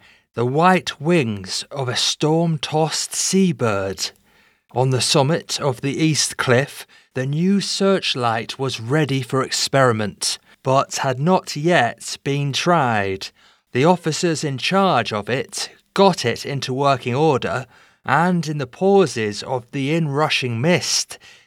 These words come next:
swept with it the surface of the sea. Once or twice its service was most effective, as when a fishing boat, with gunwale under water,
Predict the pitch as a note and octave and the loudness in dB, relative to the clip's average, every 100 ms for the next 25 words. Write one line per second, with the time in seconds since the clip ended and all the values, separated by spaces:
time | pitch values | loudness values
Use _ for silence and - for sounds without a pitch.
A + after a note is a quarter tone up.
0 | - - - D#3+ F#3 F#3 - - B2+ G3 | -10 -6 -4 2 2 2 0 -8 2 2
1 | G#3+ A#2 - - - - - A#2+ - D#3+ | 2 -2 -6 -4 -6 -6 -6 -4 -2 2
2 | D#3+ D3+ D#3 D3+ - B2 A#2 - - D#3 | 2 2 0 0 -2 -6 -4 -2 2 2
3 | A2+ - - - _ _ _ _ B2 E3 | 2 -2 -16 -20 _ _ _ _ 0 4
4 | G3+ - - F3 D#3 - E3+ A#2+ A2 C#3 | 4 2 -2 0 0 -2 0 2 0 -4
5 | D3+ A#2+ - - F3+ F#3+ C3+ A2 A2 - | -6 -8 -6 -4 2 2 2 -2 -6 -6
6 | B2+ E3+ B2+ A2 B2 B2+ C3 - A#2 - | 0 2 2 0 -4 0 0 0 -4 2
7 | F#3 - - G#2 G2+ - _ - _ A#2 | 2 2 -4 -6 -6 -14 _ -20 _ 2
8 | B2 B2 E3+ - C#3 D#3 C#3+ B2 - A#3 | 4 6 4 -2 -4 -2 -2 -2 0 2
9 | - A#2+ G#2+ A2 C3+ - - - A#2+ B2+ | 2 -2 0 0 0 -4 -8 -10 -4 0
10 | A#2+ - - D3+ D#3 A#2+ B2 C#3+ B2+ B2 | 0 -4 -2 0 2 2 0 -2 -2 -4
11 | A#2 B2 C#3+ B2 - A#2+ | -4 0 2 0 0 -2